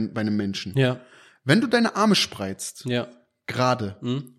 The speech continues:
Speaker 1: bist du von deiner Spitze des Mittelfingers bis zur anderen Spitze deines Mittelfingers ist immer deine Körpergröße.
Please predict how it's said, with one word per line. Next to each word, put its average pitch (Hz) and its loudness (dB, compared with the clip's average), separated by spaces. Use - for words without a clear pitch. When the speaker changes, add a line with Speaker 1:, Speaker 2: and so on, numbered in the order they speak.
Speaker 1:
bist - -8
du 185 -8
von 156 -6
deiner 135 -2
Spitze - -2
des 175 -2
Mittelfingers 190 -2
bis 156 -6
zur - -4
anderen 170 2
Spitze - -6
deines 135 -2
Mittelfingers 170 -2
ist 139 -6
immer 147 -4
deine 120 -4
Körpergröße. - -10